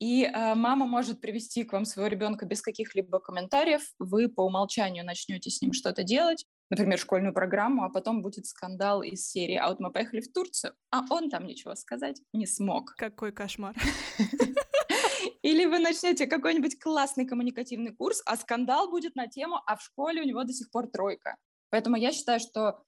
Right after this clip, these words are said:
Speaker 1: изначально очень важно состыковать ожидания клиента с тем, что вы готовы или не готовы делать.
Speaker 2: Я с тобой здесь согласна абсолютно, потому что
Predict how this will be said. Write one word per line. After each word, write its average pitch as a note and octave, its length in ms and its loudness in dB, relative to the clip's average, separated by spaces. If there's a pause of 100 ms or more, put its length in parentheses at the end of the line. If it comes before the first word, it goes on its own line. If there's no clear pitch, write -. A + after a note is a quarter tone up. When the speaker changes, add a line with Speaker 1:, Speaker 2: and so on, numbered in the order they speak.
Speaker 1:
изначально A#3 560 2
очень A3+ 200 -2
важно A3+ 260 0
состыковать G#3 600 -2
ожидания G#3 540 0
клиента A#3 500 -2
с - 80 -8
тем, B3+ 220 2
что B3+ 180 -8
вы G#3+ 100 -8
готовы B3 440 -2
или A#3 240 -6
не A#3 180 0
готовы F#3 380 -4
делать. - 440 -4 (480)
Speaker 2:
Я A3 140 0
с A3 60 -6
тобой G#3+ 240 -2
здесь A3 200 -2
согласна G#3+ 440 -2
абсолютно, A#3+ 480 -2
потому G#3+ 380 -6
что G#3+ 280 -4